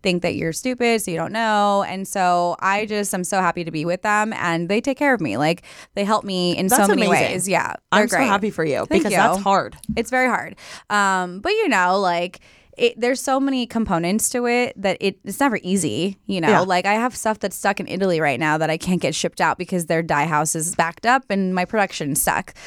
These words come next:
Speaker 1: So it's like, you know,
Speaker 2: And
Speaker 1: it's
Speaker 2: people are
Speaker 1: never
Speaker 2: like, "Where's the new stuff?" You're like,
Speaker 1: I'm like, "Well, I don't know. I
Speaker 2: Yeah.
Speaker 1: can't," <laughs> when it
Speaker 2: Might
Speaker 1: shows
Speaker 2: have to go
Speaker 1: up.
Speaker 2: to Italy.
Speaker 1: <laughs>
Speaker 2: Yeah.
Speaker 1: Yeah, so it's like, you know, you never know. But, um,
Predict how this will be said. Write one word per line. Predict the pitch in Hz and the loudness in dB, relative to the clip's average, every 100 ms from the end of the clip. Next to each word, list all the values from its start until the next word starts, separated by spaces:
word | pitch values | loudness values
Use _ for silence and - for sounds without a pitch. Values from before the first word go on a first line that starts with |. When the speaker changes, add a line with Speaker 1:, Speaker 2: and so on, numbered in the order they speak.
| - | -20
Speaker 1:
So | - 254 | -4 0
it's | 247 240 | 0 0
like, | 254 240 233 - | 0 0 0 -4
you | |
know, | 285 190 185 | 0 2 2
Speaker 2:
And | |
Speaker 1:
it's | 208 | 0
Speaker 2:
people | 240 247 | 2 4
are | |
Speaker 1:
never | 247 | 4
Speaker 2:
like, | 214 | 2
"Where's | 214 | -2
the | 208 | -2
new | 202 | -4
stuff?" | - 180 160 | 0 -2 0
You're | 214 | 2
like, | 214 202 _ _ - _ _ - | 2 0 _ _ -20 _ _ -12
Speaker 1:
I'm | 226 240 | -4 2
like, | 247 247 | 2 2
"Well, | 294 320 320 330 320 | 2 4 6 6 2
I | 277 | 0
don't | 311 330 | 0 2
know. | |
I | 349 311 269 262 | 4 6 4 2
Speaker 2:
Yeah. | 247 302 302 277 - - | 4 4 4 2 0 0
Speaker 1:
can't," | 330 269 254 | 2 2 2
<laughs> | |
when | 269 | 2
it | 269 | 4
Speaker 2:
Might | 220 | 4
Speaker 1:
shows | 226 | 6
Speaker 2:
have | - | 6
to | 254 | 6
go | |
Speaker 1:
up. | 254 220 | 4 6
Speaker 2:
to | |
Italy. | 247 226 208 190 381 415 - 440 | 4 4 4 2 4 2 2 0
Speaker 1:
<laughs> | 427 - - | -2 -2 0
Speaker 2:
Yeah. | 190 139 - - | 2 2 0 0
Speaker 1:
Yeah, | 180 233 | 4 4
so | 240 247 | 4 2
it's | 254 247 | 0 2
like, | 254 247 247 370 | 2 2 0 -4
you | 311 | 0
know, | 196 | 0
you | 196 240 | 0 0
never | 262 277 294 | 0 0 2
know. | 208 185 180 185 185 | 4 4 4 0 2
But, | 185 175 175 175 - | 4 4 4 0 0
um, | 180 170 165 160 170 | 2 2 0 -2 -6